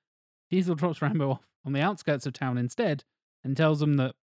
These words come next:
Portland is that way, which is where Rambo was trying to go, and drops him off and drives away. When Rambo tries to return to the town, Teasle arrests him on charges of vagrancy,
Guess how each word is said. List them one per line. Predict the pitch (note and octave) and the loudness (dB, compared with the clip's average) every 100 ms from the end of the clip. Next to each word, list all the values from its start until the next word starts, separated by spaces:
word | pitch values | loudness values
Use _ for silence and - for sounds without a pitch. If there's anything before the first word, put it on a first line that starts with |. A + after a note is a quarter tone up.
| _ _ - | _ _ 2
Portland | G3 F#3 E3+ D#3 | 4 6 4 2
is | D3 | 2
that | D3+ A#2+ | 0 0
way, | A#2+ G#2 | -4 -6
which | A#2+ A#2+ | -10 -10
is | A#2 | -6
where | A#2 A2 | -4 -4
Rambo | A2+ A2 A2 A2 | -4 -6 -8 -8
was | |
trying | - A#2+ | -8 -6
to | |
go, | B2+ C3+ B2 _ _ _ _ - | -2 -2 -4 _ _ _ _ 0
and | F3+ | 2
drops | F3 D3 | 2 2
him | D3+ | 0
off | C3 | 0
and | B2+ | -2
drives | A#2+ A2+ | -4 -4
away. | A2+ A2 - _ _ _ _ _ _ - | -8 -10 -18 _ _ _ _ _ _ -4
When | B2+ | 2
Rambo | C#3+ C#3 C3 | 2 2 0
tries | D3 C3+ | 0 0
to | B2 | -2
return | A#2 A3+ B3+ | 0 2 2
to | |
the | E3 | 0
town, | - C#3 C3+ B2 _ - | 0 2 0 -2 _ -4
Teasle | C#4 C4 C4+ C4+ | -2 0 0 2
arrests | C#4+ - - D#3+ | 0 0 -4 -4
him | A2+ G#2+ - | -4 -6 -8
on | B2 B2 | -6 -2
charges | C#3+ B2+ C3 A#2+ | -2 -2 -4 -4
of | |
vagrancy, | A#2 E3 D#3+ D#3 D#3+ D3+ | -2 -2 -2 -6 -6 -6